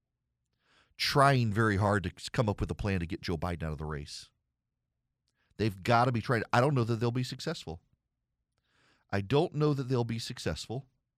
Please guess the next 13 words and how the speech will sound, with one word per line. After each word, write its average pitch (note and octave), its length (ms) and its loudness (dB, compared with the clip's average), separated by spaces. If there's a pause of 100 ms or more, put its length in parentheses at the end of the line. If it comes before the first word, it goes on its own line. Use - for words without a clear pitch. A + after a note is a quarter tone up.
(1600)
And A2+ 680 0 (1900)
I, A#2 60 2
it, A2+ 260 0
it's A#2+ 120 -4
just, C3 220 -2
it, C3+ 140 -2
it's, B2 240 -6
it's - 180 -6
not B2+ 160 2
gonna A#2+ 140 -2
work D#3 240 -2
for D#2+ 240 -4
'em. D#2 160 -12